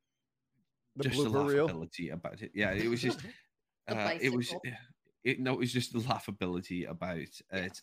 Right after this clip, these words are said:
Speaker 2: and how it was blown up in our media. While, you know, what we've seen from other countries is just, it's, uh, well, fuck it. Uh, the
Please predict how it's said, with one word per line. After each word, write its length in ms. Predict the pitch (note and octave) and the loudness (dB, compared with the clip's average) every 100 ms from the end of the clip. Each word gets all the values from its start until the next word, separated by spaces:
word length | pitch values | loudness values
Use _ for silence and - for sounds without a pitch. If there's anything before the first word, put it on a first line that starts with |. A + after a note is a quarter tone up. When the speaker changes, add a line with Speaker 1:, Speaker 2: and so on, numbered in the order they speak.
| F#2+ | -4
Speaker 2:
and 200 | G2 F#2+ - - | -2 -4 -18 -16
how 200 | - A#2+ | -2 0
it 140 | G2+ | 0
was 200 | G#2 G#2 | 0 -2
blown 320 | G2 G#2 G#2 G2 | -2 -2 0 -2
up 240 | G2 - | -4 -4
in 120 | F#2+ | -6
our 120 | F#2 | -4
media. 520 | F#2+ F2+ G2 A2 B2 A#2 F2 | -6 -6 -6 -4 -4 -6 -8
While, 360 | G#2 G2 F#2+ F2+ _ _ _ _ - | -4 -2 -2 -6 _ _ _ _ -4
you 100 | A2 | -2
know, 200 | F#2 E2+ G#2 | -2 -6 -6
what 180 | A2 A2 G#2+ | -6 -4 -2
we've 200 | G2+ - | -4 -2
seen 440 | - G#2 E2 F#2+ | -2 -2 -2 -6
from 320 | - F2 E2 - | -6 -6 -6 -6
other 220 | F#2 E2 | -4 -4
countries 380 | G2+ F2+ F2 F#2 | -4 -8 -8 -14
is 80 | F2+ | -14
just, 240 | G2 - _ - C3+ _ _ | -14 -14 _ -18 -18 _ _
it's, 160 | F2 - - - | -18 -18 -16 -10
uh, 60 | E2 _ - | -10 _ -10
well, 200 | G#2+ - _ - _ | -10 -10 _ -20 _
fuck 140 | - G#2 | -4 -4
it. 120 | - _ _ | -6 _ _
Uh, 260 | C3 C3 B2 - _ - B2+ - | 0 2 2 -4 _ -18 -12 0
the 300 | E3+ E3+ | 2 2